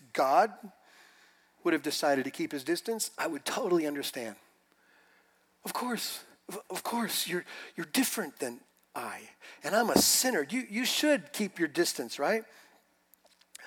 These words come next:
But look what God did. Y-, you don't have to turn there, but in John chapter one, John begins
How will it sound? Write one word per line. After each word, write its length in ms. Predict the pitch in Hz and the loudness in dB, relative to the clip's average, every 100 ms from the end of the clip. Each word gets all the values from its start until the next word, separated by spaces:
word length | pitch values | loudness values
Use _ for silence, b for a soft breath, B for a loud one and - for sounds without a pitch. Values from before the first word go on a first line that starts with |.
| B | B
But 140 | 165 | 0
look 180 | 214 208 | 2 0
what 100 | 131 | -2
God 240 | 160 151 147 | 0 0 0
did. 240 | 135 120 | -2 -2
Y-, 180 | - 185 208 | -6 -8 -6
you 120 | 202 | -4
don't 100 | 208 | -4
have 100 | 165 | -4
to 80 | 156 | -6
turn 320 | - 165 147 | -2 0 0
there, 180 | 131 117 | -2 -4
but 140 | 123 | -6
in 80 | 127 | -8
John 300 | 147 170 180 | -4 -4 -4
chapter 360 | - 147 - | -6 -6 -6
one, 300 | 135 131 117 | -6 -4 -6
John 360 | 107 147 160 160 | -6 -4 -4 -4
begins 840 | 139 143 120 151 170 220 240 214 | -4 -6 -2 2 2 2 0 -2